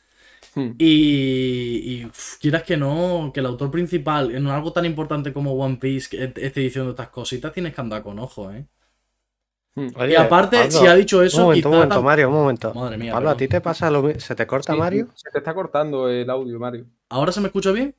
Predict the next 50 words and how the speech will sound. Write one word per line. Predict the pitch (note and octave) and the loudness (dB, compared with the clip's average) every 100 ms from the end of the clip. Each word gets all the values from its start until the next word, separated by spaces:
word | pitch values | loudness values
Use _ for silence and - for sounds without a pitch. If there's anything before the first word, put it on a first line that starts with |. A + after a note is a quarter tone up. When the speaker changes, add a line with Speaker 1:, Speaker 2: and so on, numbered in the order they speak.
| _ _ _ _ _ _ _ _ _ _ | _ _ _ _ _ _ _ _ _ _
Speaker 3:
Es | C3+ | -12
Speaker 1:
Eh, | C3 C3+ | -6 -4
Speaker 3:
que | A2 | -2
Speaker 1:
de | |
Speaker 3:
cuando | A2+ D3 C3 | 2 4 4
Speaker 1:
momento | B2+ C3 | 6 6
Speaker 3:
hablas | A#2+ | 4
Speaker 1:
sí. | |
Speaker 3:
mucho | A#2 A#2 - G#2+ G2 G2 | 2 -2 -2 -4 -2 -4
seguido. | - G2+ G#2 G2 - _ _ | -6 -2 -2 -2 -6 _ _
Speaker 1:
Sí. | _ - | _ -6
Speaker 2:
Bueno, | D3 E3+ | 0 0
pues | C#3+ | -2
¿quieres | D#3 E3 | -2 -2
que | E3+ | 0
haga | D#3+ D3+ D3 | 0 0 -2
aquí | D3 D3+ | -4 -2
un | D3+ | -2
doble | C#3+ C3+ | -2 -2
tempo? | C#3+ E3+ D3+ | -4 -4 -4
¿Te | C#3+ | -6
empiezo | C#3 C3+ | -6 -4
a | |
hablar? | C3+ D#3 D3+ | -2 -2 -2
¿Se... | C#3+ C3 G#2+ - - | -6 -8 -8 -16 -12
se | - | -6
me | C3+ | -4
escucha | D3+ E3+ | -2 0
bien | F3 F#3+ | 0 0
Speaker 1:
No, | C#3+ B2+ A#2+ A2+ | 0 -2 -4 -8
Speaker 2:
o...? | |
Speaker 3:
Sigue | - C3+ D3 | -2 4 4
contando | C#3+ C#3 C3 C#3+ | 4 2 2 2
Speaker 1:
Sí, | D3+ | 2
sí. | C3+ | 2
Speaker 3:
ya, | G#2+ G2 | 0 0
a | G#2+ | -2
ver | G#2+ | 0
si | A2+ A#2 G#2+ G2+ G2 - | -2 -4 -4 -4 -6 -6
Speaker 1:
Ahora | - C#3 | 2 4
parece | D#3 D3+ D3 | 4 0 0
que | A#2+ | -2
bien. | A#2+ A#2 | 0 -2
Sigue, | D#3 D3+ D3 | 0 0 0
sigue | C#3 D#3 | -2 0
hablando | D3+ C#3 C3 | 2 2 -2
normal | C3 B2+ C3+ C#3+ | -2 -2 -2 -4
y | |
ya | A2+ | -6
está. | A2+ - | -8 -14